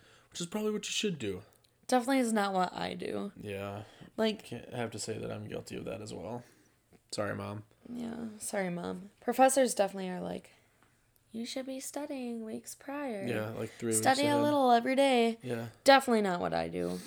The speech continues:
Speaker 2: I am
Speaker 1: Nope.
Speaker 2: a cram studier. I try not to stress about it until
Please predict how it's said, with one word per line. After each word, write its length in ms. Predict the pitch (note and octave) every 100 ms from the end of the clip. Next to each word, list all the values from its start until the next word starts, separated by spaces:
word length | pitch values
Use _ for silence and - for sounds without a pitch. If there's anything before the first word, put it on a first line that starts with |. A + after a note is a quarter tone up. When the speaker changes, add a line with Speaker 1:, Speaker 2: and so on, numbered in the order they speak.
| -
Speaker 2:
I 180 | A#3+ B3
am 400 | B3 - G3+ G3
Speaker 1:
Nope. 40 | -
Speaker 2:
a 120 | F3+
cram 460 | - - E3+ E3 E3+
studier. 720 | - E3+ E3 E3+ E3 E3+ F3 _ -
I 520 | G#3 G3+ G#3 G3+ G3+ _ _ _ _ _ _ _ _ _ _ _ _ _ _ -
try 320 | A3+ G#3+ G3
not 180 | F#3 F3
to 100 | F3+
stress 340 | - F3+ E3+
about 220 | F3 E3
it 160 | E3 -
until 640 | F3+ - F3 E3+ E3+ -